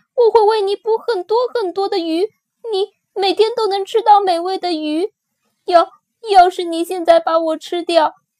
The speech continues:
那以后就一直饿着肚子了。所以，所以你不能吃我，好不好？好不好？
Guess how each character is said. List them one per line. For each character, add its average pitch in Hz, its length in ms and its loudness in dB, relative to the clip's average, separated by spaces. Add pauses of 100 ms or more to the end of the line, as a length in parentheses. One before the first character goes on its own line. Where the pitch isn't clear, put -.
那 339 100 -2
以 311 200 -6
后 349 240 0 (220)
就 370 140 -2
一 349 220 -2
直 330 380 -8
饿 370 220 -4
着 339 100 -4
肚 381 360 -2
子 302 240 -2
了。 277 500 2 (720)
所 - 400 0
以， 294 240 -4 (280)
所 349 420 -6
以 349 140 0
你 339 140 -4
不 370 200 -4
能 320 200 -6
吃 349 260 -6
我， 320 240 2 (680)
好 320 200 8
不 349 160 4
好？ 311 300 0 (400)
好 311 180 6
不 392 200 4
好？ 294 720 6